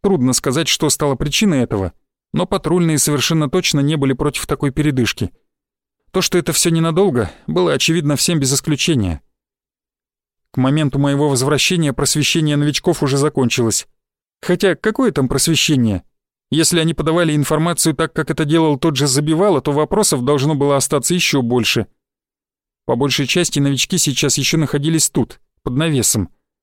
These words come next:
Заняли почти все столики, ожидая чего-то. Тренер с Медведем тоже были здесь, занимая чуть ли не отдельный столик. Как я понимаю, они как раз сейчас занимались распределением вновь прибывших по группам —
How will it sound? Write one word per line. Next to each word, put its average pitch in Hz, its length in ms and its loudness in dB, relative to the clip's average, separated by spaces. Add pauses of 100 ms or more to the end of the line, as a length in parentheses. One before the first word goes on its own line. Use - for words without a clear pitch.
(180)
Заняли 147 400 2
почти 135 380 -2
все 160 200 -2
столики, 135 380 0
ожидая 131 440 2
чего-то. 113 440 -2 (800)
Тренер 190 360 2
с - 100 0
Медведем 160 560 0 (180)
тоже 143 300 0
были 139 180 0
здесь, 123 460 0 (240)
занимая 156 460 0
чуть - 200 -6
ли 156 80 -2
не 151 140 0
отдельный 139 400 0
столик. - 480 -2 (680)
Как 135 200 -2
я 143 80 0
понимаю, 139 420 0
они 139 160 0
как 143 180 -2
раз 160 180 0
сейчас 139 360 0
занимались 147 500 0
распределением 143 800 0
вновь 143 260 -2
прибывших 147 540 -2
по 151 100 -2
группам — 120 540 -4